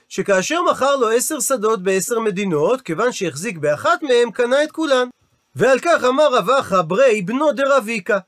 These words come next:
"תדע, יש לי הוכחה שדברי שמואל נכונים,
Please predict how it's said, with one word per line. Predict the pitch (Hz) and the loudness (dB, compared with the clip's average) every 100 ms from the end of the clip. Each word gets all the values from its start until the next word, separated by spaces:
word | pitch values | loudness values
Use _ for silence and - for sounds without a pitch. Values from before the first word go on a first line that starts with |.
| _ | _
"תדע, | - 185 285 202 170 196 _ _ _ _ - | -4 -2 0 2 2 0 _ _ _ _ -2
יש | 208 254 | 0 0
לי | 262 | 2
הוכחה | 233 220 175 220 330 | 2 2 0 2 2
שדברי | 349 277 226 262 392 | 0 -4 -6 -2 -2
שמואל | - 294 349 330 | -2 0 2 2
נכונים, | 277 220 269 170 | 0 0 0 0